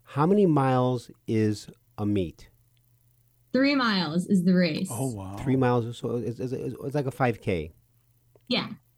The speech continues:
Speaker 1: Which is three point one.
Speaker 3: And then what is your time? What's your best
Speaker 1: What's your best
Speaker 3: time?
Speaker 1: time ever?
Speaker 2: Um, seventeen forty-four.
Speaker 1: Are you
Speaker 3: Wow,
Speaker 1: kidding me?
Speaker 3: that was one mile for me in high school.
Speaker 1: It'd be two blocks for me.
Speaker 3: <laughs>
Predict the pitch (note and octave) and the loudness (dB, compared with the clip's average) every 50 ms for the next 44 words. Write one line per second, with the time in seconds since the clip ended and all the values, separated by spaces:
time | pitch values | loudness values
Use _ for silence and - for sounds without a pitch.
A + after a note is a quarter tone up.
0 | _ _ _ - C3+ A#2+ G#2+ G2+ - - A#2+ A2 G2+ - A#2+ G#2 G2+ G2+ F#2+ G2+ | _ _ _ -14 -12 -12 -12 -14 -8 -4 -4 -4 -4 -2 -2 -2 0 0 0 2
1 | G2+ G2 - D#3 D#3 D#3 D3+ D3 D3 D3+ D#3 D3+ C#3 D3 D3+ D3 C#3 - - D3+ | 2 2 4 4 2 2 2 2 2 2 2 0 0 0 -2 -2 -4 -6 -6 -2
2 | C#3 D3 D3+ D3 D#3+ G3+ F#3+ D3+ D3+ D3+ - - E3+ D#3 B2+ - - E3 F#3 - | -2 -2 -2 -4 -6 -6 -4 -4 -4 -4 -4 -2 -2 -2 -2 2 6 6 6 8
3 | - E3+ - D#3+ D#3 D#3 D#3 - D3 C3+ C3 B2 A2+ G2 F2+ D#2+ D2+ - _ _ | 6 4 8 8 6 6 6 4 6 6 6 6 6 4 0 -2 -4 -8 _ _
4 | _ _ _ _ _ _ _ _ _ _ _ _ _ _ _ _ _ C4+ C#4 C#4+ | _ _ _ _ _ _ _ _ _ _ _ _ _ _ _ _ _ 0 2 4
5 | C#4+ C#4 C4+ - - C#4+ C#4 C#4 D#4 D#4+ D4+ D4+ - D4 C#4+ C#4 C#4 C4+ C4+ C4+ | 4 4 4 2 0 -2 -2 0 2 2 2 2 0 0 2 2 4 4 2 0
6 | - C4 B3 A#3+ A#3+ A#3 A#3 - - G#3 F#3+ F#3 E3 - F3+ F#3+ G3 - _ _ | 0 -2 -2 0 0 -2 -2 -2 -2 0 0 0 -2 -2 -6 -8 -10 -10 _ _
7 | _ _ C#3 B2+ F#2+ G#2+ B2 B2+ B2+ C3+ C#3+ D3 D3 D3 B2 A2 A2 A2 A2+ B2+ | _ _ -4 0 4 6 8 8 8 8 8 8 8 8 6 4 2 2 2 2
8 | D3 D3+ B2+ A2 G#2+ A2 A#2+ C3+ C#3+ C#3+ B2+ A2 G#2 G#2+ G#2 F#2+ - - G2+ G2+ | 2 2 0 -2 0 2 2 2 2 2 2 0 0 0 -2 -2 -4 -6 -4 -2
9 | A#2+ C3 C3 A#2 F#2+ F2 G2+ G#2 G#2 - - - G2+ G2 A2 F#2 G2+ F#2+ - - | -2 -2 -2 -2 -2 -4 -4 -6 -4 -2 -2 -2 -2 -2 -4 -4 -4 -4 -4 -2
10 | - B2 A2 F#2+ G#2 G2+ G#2+ D3 - - - - G#2 F#2+ F#2 G2 F#2+ - - F#3 | -2 0 2 4 6 6 6 6 4 2 0 0 2 0 0 0 -2 -2 -2 -2
11 | - - - _ B3 - | -2 -2 -8 _ -2 -2